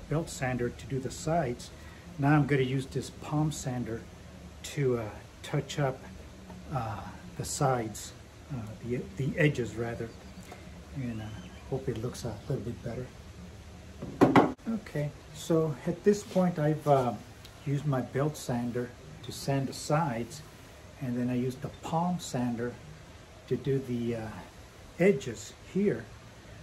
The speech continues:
Now the wood is not perfect, so, uh, this is reclaimed wood, so there's gonna be some, uh, uh, marks that, uh, sanders couldn't, uh, really get to. So at this point, what I do,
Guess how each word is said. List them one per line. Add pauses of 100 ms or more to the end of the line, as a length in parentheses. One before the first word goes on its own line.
(160)
Now (140)
the
wood
is
not (120)
perfect, (540)
so,
uh,
this
is
reclaimed
wood, (440)
so
there's
gonna
be
some,
uh, (1040)
uh, (160)
marks
that,
uh,
sanders
couldn't,
uh, (140)
really (140)
get (140)
to. (460)
So
at
this
point,
what
I
do,